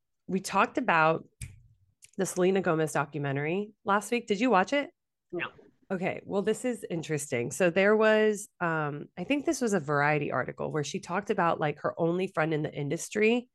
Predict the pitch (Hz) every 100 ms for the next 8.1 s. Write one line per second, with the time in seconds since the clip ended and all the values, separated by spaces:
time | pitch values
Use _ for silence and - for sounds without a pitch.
0 | _ _ _ _ - - 180 180 - 180
1 | 165 165 160 165 123 - - - _ _
2 | _ _ _ - 240 240 _ _ _ _
3 | _ _ _ _ _ _ - 285 311 294
4 | 277 294 - - 185 165 180 233 247 202
5 | 220 269 269 240 233 185 165 170 190 -
6 | - 170 160 147 147 147 - _ _ -
7 | - 160 160 160 143 160 175 147 143 151
8 | 143